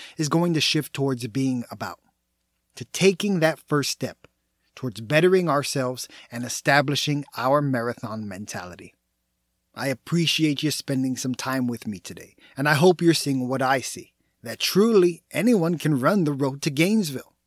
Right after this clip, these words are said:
We drop new episodes every other Monday, unless, you know, I'm out of ideas for a conversation. So make sure you smash that subscribe button so you get notified when a new episode goes live.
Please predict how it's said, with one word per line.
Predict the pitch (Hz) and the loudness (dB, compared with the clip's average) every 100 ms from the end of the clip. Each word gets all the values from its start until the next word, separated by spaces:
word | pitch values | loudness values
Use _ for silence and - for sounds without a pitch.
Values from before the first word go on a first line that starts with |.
| _ _ _ _ - | _ _ _ _ -6
We | |
drop | 127 175 | 2 2
new | 160 170 190 | 6 6 8
episodes | 185 175 - 175 165 - | 6 4 0 0 0 -2
every | - 160 151 170 | -2 0 4 4
other | 143 127 139 | 4 0 -2
Monday, | 131 120 110 - - - | 0 -2 -4 -8 -10 0
unless, | 226 220 196 - - - - _ - | 2 4 2 -2 -10 -20 -20 _ -10
you | 302 | -2
know, | 170 135 | 0 2
I'm | 151 123 | 2 2
out | 143 | 2
of | 123 | 2
ideas | 131 110 143 139 | -2 0 -2 -2
for | - | -4
a | 104 | -6
conversation. | - 147 113 - 175 208 - 135 151 _ - - | 0 0 0 0 2 2 0 -4 -6 _ -20 -6
So | 143 | 0
make | 165 208 175 | 4 4 4
sure | 185 185 | 4 6
you | 170 165 | 4 0
smash | - 139 143 139 - | 0 -2 0 -2 -6
that | 120 - | -8 -10
subscribe | 120 - 170 156 139 | -12 -2 4 4 4
button | 147 151 | -2 -4
so | 147 120 | -6 -4
you | |
get | 120 165 | -2 -2
notified | 147 139 - 139 143 | -2 -2 0 2 2
when | 131 117 | -2 -6
a | 127 | -4
new | 127 135 | -2 -4
episode | 107 107 123 - 120 104 | -6 -8 -8 -6 -8 -8
goes | 107 104 104 | -12 -10 -12
live. | 113 98 - - | -10 -10 -12 -20